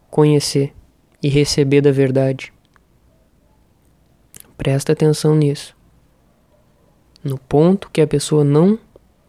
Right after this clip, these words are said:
consegue mais engolir nenhum tipo de consolo.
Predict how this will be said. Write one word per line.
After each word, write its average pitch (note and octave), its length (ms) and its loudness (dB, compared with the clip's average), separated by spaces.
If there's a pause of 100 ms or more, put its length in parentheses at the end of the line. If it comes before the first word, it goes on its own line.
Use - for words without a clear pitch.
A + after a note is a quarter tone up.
(360)
consegue D3+ 600 2
mais D#3 300 4
engolir D3 520 0 (380)
nenhum D3 320 2
tipo F3+ 380 -2
de D#3 140 0
consolo. C#3+ 640 -2